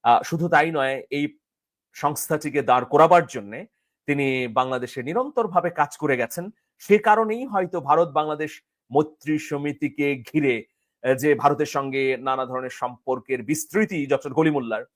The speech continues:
এজন্য বলা হচ্ছে যে তিনি রয়ের এজেন্ট। অনেকে বলে থাকেন যে একসাথে র এবং মোসাদের হয়ে কি কাজ করা যায় কিনা। আমরা যদি গোয়েন্দা তথ্যগুলো সামনে রাখি বা পৃথিবীর গোয়েন্দা সংস্থাগুলোর,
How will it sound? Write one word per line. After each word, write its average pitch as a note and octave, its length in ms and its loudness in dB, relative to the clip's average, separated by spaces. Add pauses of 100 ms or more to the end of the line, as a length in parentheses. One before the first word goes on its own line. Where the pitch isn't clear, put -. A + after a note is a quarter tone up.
(160)
এজন্য D3 300 -2
বলা B2+ 300 -2
হচ্ছে C#3 320 -8
যে B2+ 260 -4 (280)
তিনি A#2 340 -6 (220)
রয়ের A#2+ 480 4
এজেন্ট। A2 420 -8 (400)
অনেকে C4 220 6
বলে C4 180 4
থাকেন C4 200 -6
যে C4 120 -2 (120)
একসাথে A#3 640 -2 (380)
র C3 80 4 (380)
এবং G3 400 0 (120)
মোসাদের F#3 560 0
হয়ে F3 260 0
কি E3+ 200 -10
কাজ - 340 -2
করা C3 260 2
যায় A#2 380 0
কিনা। A#2+ 260 -6 (680)
আমরা G#3+ 340 8
যদি G#3 380 4
গোয়েন্দা F#3 760 6 (100)
তথ্যগুলো E3+ 600 -4
সামনে D3 320 -4
রাখি A#2+ 360 -6
বা A#2+ 180 -2
পৃথিবীর C#3 460 -10 (360)
গোয়েন্দা G3+ 840 4
সংস্থাগুলোর, D3+ 680 -6